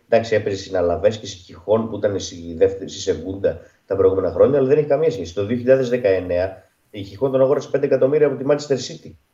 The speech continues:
Ε, είχε, τα είχε σπάσει με τον Γκουαρδιόλο, ε, Γκαρθία εκεί, γιατί δεν έπαιζε και έφυγε από τη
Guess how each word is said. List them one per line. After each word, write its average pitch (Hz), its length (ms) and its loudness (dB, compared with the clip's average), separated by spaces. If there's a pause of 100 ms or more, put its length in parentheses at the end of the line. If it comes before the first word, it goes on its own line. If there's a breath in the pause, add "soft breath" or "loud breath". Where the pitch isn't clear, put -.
(140)
Ε, 92 540 2
είχε, 127 460 2 (340)
τα - 80 0
είχε 131 120 -2
σπάσει 135 360 -2
με 131 60 0
τον 123 140 0
Γκουαρδιόλο, 120 800 4 (280 loud breath)
ε, 98 240 6
Γκαρθία 95 420 2
εκεί, 87 220 -4
γιατί 143 300 0
δεν 151 180 2
έπαιζε 143 480 2
και 110 100 -2
έφυγε 95 240 -4
από 90 120 -2
τη 87 80 -8